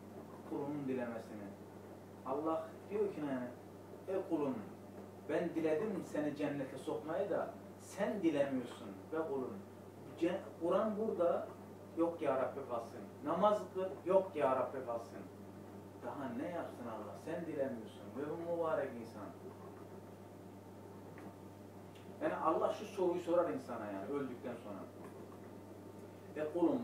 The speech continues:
ben seninle hep beraberdim de sen kiminleydin?" Kulum, bunu Allah sorar be kardeşlerim benim. "Ben sana şah damarından yakındım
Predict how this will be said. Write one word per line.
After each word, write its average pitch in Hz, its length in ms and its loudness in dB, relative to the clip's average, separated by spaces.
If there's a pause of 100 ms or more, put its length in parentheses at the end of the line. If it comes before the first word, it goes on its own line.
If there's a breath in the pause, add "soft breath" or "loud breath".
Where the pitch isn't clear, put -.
ben 160 180 6
seninle 151 440 2
hep - 240 0
beraberdim 131 800 4
de 101 120 0 (460)
sen - 320 0 (120)
kiminleydin?" 113 840 -4 (120)
Kulum, 135 220 -2 (200)
bunu 277 240 0
Allah - 300 0 (140)
sorar 127 300 2
be 101 240 -2
kardeşlerim 104 580 -6 (120)
benim. 95 200 -10 (720)
"Ben 170 220 6
sana 160 380 0
şah - 300 2 (120)
damarından 135 580 2
yakındım 131 580 -2